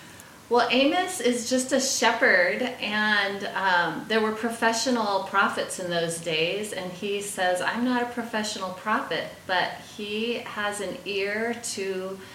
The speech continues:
the weak in society and the marginalized, and he is prophesying at the time that Israel is at the height of its influence and power,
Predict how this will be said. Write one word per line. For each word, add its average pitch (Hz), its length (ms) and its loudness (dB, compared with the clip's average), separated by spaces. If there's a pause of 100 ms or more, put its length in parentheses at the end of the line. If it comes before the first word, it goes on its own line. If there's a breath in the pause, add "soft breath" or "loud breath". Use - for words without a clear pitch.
(200 loud breath)
the 190 100 -4
weak 208 340 -6
in 180 140 -6
society 180 880 -2
and 160 120 -4
the 165 60 -4
marginalized, 165 1120 -2
and 185 320 -4
he 214 540 -4
is 190 240 -6
prophesying 208 760 0
at 190 200 -4
the 196 80 -6
time 202 340 -6
that 180 140 -4
Israel 220 400 -2
is 185 200 0
at 175 340 -2
the 180 80 -6
height 185 480 -2
of 170 160 -4
its 165 380 -6
influence 185 680 -4
and 165 220 -8
power, 180 580 0